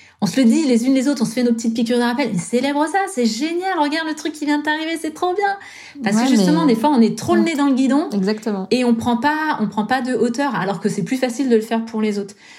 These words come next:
Speaker 1: Donc t'as raison,
Speaker 2: Toujours.
Speaker 1: il faut se,
Speaker 2: Toujours.
Speaker 1: faut s'autocongratuler
Speaker 2: Non, mais j'essaye
Speaker 1: des fois.
Speaker 2: d'écouter les conseils que je donne à mes coachés, tu sais.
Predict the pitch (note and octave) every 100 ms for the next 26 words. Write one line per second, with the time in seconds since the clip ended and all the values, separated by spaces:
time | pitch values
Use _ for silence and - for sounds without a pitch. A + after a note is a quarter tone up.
0 | - - F3 B3 B3+ A3+ A3+ A3+ - G3
1 | - A3+ G#3 F#3+ F3+ F3+ F3 - _ _
2 | _ C4 C4 A3 - A3 A3 A3 F3 B3
3 | A#3 G#3+ G3+ B3 A3+ G#3 A#3+ C4+ A#3 A3
4 | G3+ A#3+ G#3 G#3 A#3 G3 F#3+ G#3 G#3 G#3+
5 | G#3+